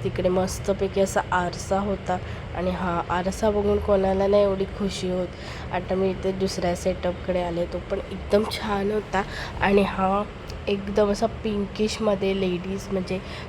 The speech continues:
गर्ल्स रूम, किती मस्त होता. डे-, अ, त्याचं कलर कॉम्बिनेशन तर एवढं छान होतं, व्हायलेट कलरमध्ये आणि पिंक कलरचा बेड होता.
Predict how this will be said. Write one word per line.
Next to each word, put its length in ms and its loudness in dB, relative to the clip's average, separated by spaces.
गर्ल्स 440 6
रूम, 240 0
किती 200 0
मस्त 460 0
होता. 460 0
डे-, 260 2
अ, 480 -2
त्याचं 200 -2
कलर 380 0
कॉम्बिनेशन 720 -2
तर 40 -2
एवढं 320 0
छान 380 2
होतं, 340 -2
व्हायलेट 360 2
कलरमध्ये 600 0
आणि 260 0
पिंक 380 -2
कलरचा 520 -2
बेड 360 0
होता. 340 -4